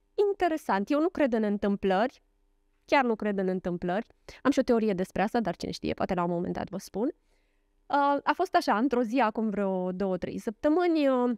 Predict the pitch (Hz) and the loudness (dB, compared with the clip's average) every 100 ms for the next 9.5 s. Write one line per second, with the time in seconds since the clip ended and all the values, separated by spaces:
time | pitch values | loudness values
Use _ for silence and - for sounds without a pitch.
0 | - - 240 220 202 202 196 190 185 _ | -6 -4 -2 -2 -2 -2 -2 -4 -6 _
1 | _ _ _ 190 190 185 196 208 208 190 | _ _ _ -6 -2 -2 0 -2 -2 0
2 | 180 190 208 202 196 208 190 202 208 196 | -2 -2 -2 -2 0 0 0 -2 0 0
3 | 185 175 170 - - 254 285 320 _ _ | 0 0 -2 -4 -4 -2 -2 -4 _ _
4 | _ _ _ _ 269 269 269 269 330 349 | _ _ _ _ 0 2 2 2 2 2
5 | - 277 254 226 240 294 247 269 254 254 | 2 0 0 0 0 0 0 0 -2 0
6 | 247 233 220 185 175 - 302 294 277 359 | 0 0 -2 -4 -6 0 0 0 0 0
7 | 381 311 294 339 370 269 208 220 220 330 | 0 0 0 0 0 0 0 0 0 0
8 | 320 277 233 226 247 359 349 320 302 277 | 2 2 2 0 -2 -2 0 2 0 0
9 | 254 190 - 175 | 2 0 0 -6